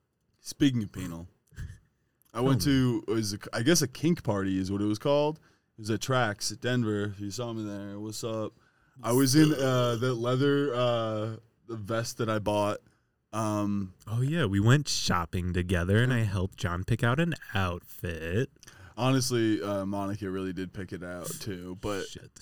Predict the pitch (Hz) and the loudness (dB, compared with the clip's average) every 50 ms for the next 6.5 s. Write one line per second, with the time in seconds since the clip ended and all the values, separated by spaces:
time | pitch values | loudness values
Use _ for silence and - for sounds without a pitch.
0 | - - _ _ _ _ - - 135 139 - 180 170 165 156 151 147 139 127 - | -20 -20 _ _ _ _ -2 2 2 4 6 8 10 10 10 10 8 6 6 6
1 | 151 127 123 113 98 120 123 120 113 113 107 101 101 - 120 117 104 101 98 95 | 6 6 4 2 2 4 4 4 6 4 4 2 0 -2 -2 -2 0 0 -2 -2
2 | - - 123 104 - 117 98 90 104 104 101 95 80 95 95 95 95 92 92 92 | 0 2 2 4 2 2 0 -2 -4 -4 -4 -4 -4 -4 -4 -4 -4 -6 -6 -6
3 | 92 92 95 92 92 92 92 - 104 101 95 92 95 98 98 95 95 95 92 107 | -6 -6 -4 -6 -6 -8 -8 -8 -8 -6 -6 -6 -4 -4 -4 -2 -2 -2 -2 2
4 | 113 120 123 - 110 120 127 127 123 120 117 117 117 90 90 90 92 92 95 - | 2 2 4 4 4 6 6 6 6 6 4 4 2 0 -2 -4 -4 -4 -6 -8
5 | - - - 175 180 - - 160 135 127 120 120 117 113 107 - _ _ _ 110 | -8 0 4 4 4 6 4 4 4 4 4 4 2 0 -2 -8 _ _ _ -2
6 | 127 131 131 127 127 117 107 - - | 2 2 4 4 2 0 -2 -6 -10